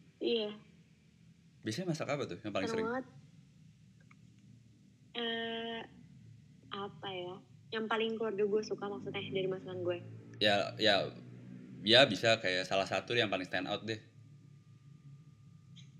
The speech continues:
Speaker 1: Wah, yang paling stand out, ntar orang-orang mikirnya kayak, "Wah, pasti pasta," gitu. Padahal gue tuh seringnya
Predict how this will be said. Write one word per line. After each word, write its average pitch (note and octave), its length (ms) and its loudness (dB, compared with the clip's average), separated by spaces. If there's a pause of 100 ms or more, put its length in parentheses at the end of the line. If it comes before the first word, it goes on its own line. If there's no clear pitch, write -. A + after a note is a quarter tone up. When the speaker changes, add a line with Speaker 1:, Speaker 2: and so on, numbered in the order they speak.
(360)
Speaker 1:
Wah, G#3 240 -14
yang G#3 180 -12
paling F#3+ 240 -8
stand F#3 360 -10
out, B3+ 260 -4
ntar A#3+ 180 -4
orang-orang A#3 420 -2
mikirnya B3 380 -2
kayak, - 300 -2
"Wah, A3+ 120 -8
pasti G#3+ 300 -12
pasta," G3+ 400 -8
gitu. G#3 260 6
Padahal A#3 300 2
gue C4 140 6
tuh D#4+ 100 2
seringnya D4 400 0